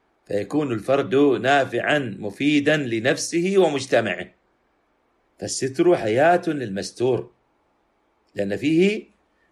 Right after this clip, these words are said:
دفع للفضيحة بين الناس. أيضًا من الآثار الحميدة التي تعود على الفرد جراء الستر عليه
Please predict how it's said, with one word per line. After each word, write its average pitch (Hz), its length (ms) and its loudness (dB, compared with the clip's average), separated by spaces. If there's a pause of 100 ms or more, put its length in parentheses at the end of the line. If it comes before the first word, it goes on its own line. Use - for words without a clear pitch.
دفع 139 300 0
للفضيحة 117 600 0
بين 98 220 -2
الناس. - 480 -12 (920)
أيضًا 131 260 0
من 135 100 -2
الآثار 117 520 2
الحميدة 104 500 -4
التي 98 280 -4
تعود 139 380 -2
على 110 180 0
الفرد 98 440 0 (600)
جراء 120 380 2
الستر 156 400 -2
عليه 165 400 4